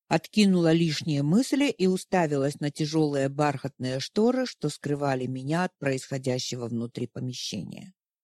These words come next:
Я никогда не считала себя трусихой, но именно сейчас почему-то нервничала. Да и вообще считала, что сильно погорячилась, соглашаясь на это сомнительное дело.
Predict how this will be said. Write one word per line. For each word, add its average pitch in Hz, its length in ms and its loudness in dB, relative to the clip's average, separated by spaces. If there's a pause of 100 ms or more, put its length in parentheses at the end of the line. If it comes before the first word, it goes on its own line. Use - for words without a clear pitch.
(120)
Я 247 220 6
никогда 269 460 4
не 147 120 2
считала 139 460 -2
себя 156 300 -2
трусихой, 202 680 -2 (160)
но 202 160 2
именно 233 380 0
сейчас 294 500 -2
почему-то 226 540 -4
нервничала. 127 800 -4 (420)
Да 247 220 8
и 285 40 6
вообще 311 340 6
считала, 160 500 2
что 151 220 -4
сильно 208 380 0
погорячилась, 185 840 0
соглашаясь 143 640 0
на 147 200 -2
это 143 200 -4
сомнительное 147 800 -2
дело. 120 400 -4